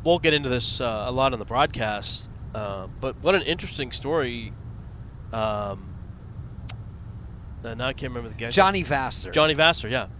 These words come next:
Speaker 2: The point guard at Tennessee Tech was a top hundred, top hundred fifty recruit and went to four different high schools and went to Northwestern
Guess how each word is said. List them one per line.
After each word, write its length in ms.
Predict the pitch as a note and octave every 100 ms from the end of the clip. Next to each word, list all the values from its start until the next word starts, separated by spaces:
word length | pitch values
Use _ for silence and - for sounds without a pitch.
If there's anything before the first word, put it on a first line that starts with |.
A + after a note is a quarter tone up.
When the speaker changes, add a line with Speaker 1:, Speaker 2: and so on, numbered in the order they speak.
| - -
Speaker 2:
The 80 | D#3+
point 460 | - A3 C4+ -
guard 500 | G3+ E3 C#3 C#3 C#3+ - - -
at 220 | D#3+ F3 -
Tennessee 500 | F3+ G#3+ G3+ B3 B3+
Tech 600 | - D3 G#2+ - - - - - - - -
was 360 | D#3 D#3 - -
a 260 | D3+ C3+ C3 -
top 380 | - F#3+ A#3 -
hundred, 420 | - G3+ G3 -
top 280 | - F3 -
hundred 320 | A3 A#3 A3+
fifty 420 | - F#3 - F#3+
recruit 720 | F#3+ F3+ - C#3+ F2+ E2 - - - - -
and 240 | D#3 D3+ B2+ - -
went 220 | E3+ F3+
to 80 | -
four 340 | - - F3+ G#3+
different 320 | B3 C4 A#3+
high 220 | E3+ D3+
schools 640 | - - G2 F#2 G2+ - - - - - - E3
and 380 | D#3 C#3 C3+ D3+ - -
went 360 | C#3+ F3 G#3 -
to 240 | - E3+
Northwestern 880 | E3+ D#3+ E3+ - F#3+ E3 - F2